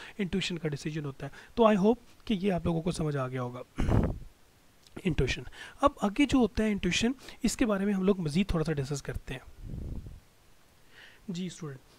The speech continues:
तो आगे जो हम लोगों ने discuss करना है वो ये है कि intuition आखिर हम लोगों के अंदर कैसे develop होती है। ठीक है जी,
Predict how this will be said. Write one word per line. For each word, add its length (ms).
तो 440
आगे 220
जो 140
हम 80
लोगों 140
ने 80
discuss 260
करना 200
है 40
वो 60
ये 160
है 80
कि 140
intuition 360
आखिर 280
हम 200
लोगों 180
के 120
अंदर 180
कैसे 280
develop 380
होती 240
है। 120
ठीक 120
है 60
जी, 140